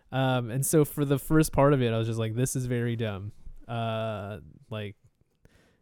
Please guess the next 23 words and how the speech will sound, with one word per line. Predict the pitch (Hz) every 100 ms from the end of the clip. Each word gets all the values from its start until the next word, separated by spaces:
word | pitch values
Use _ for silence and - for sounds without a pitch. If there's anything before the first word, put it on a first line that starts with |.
| _
I | -
can't, | - 127 113 110 - _ _ -
uh, | 117 101 78 - - - -
you | 135 127
know, | 120
even | 131 135
just | 131 131
get | 139
with | 143
the |
premise | 139 156 165 175 139
of | 113
this. | 101 - -
Like, | 107 104 -
why | 110 120
don't | 127 127
they, | 131 127 127 - _ -
like, | 123 120 - _ _ _ _ _ -
in, | - - 165 170
in | 170 180
this | 185 180 160
world | 165 175 165
where, | 143 143 139 135 135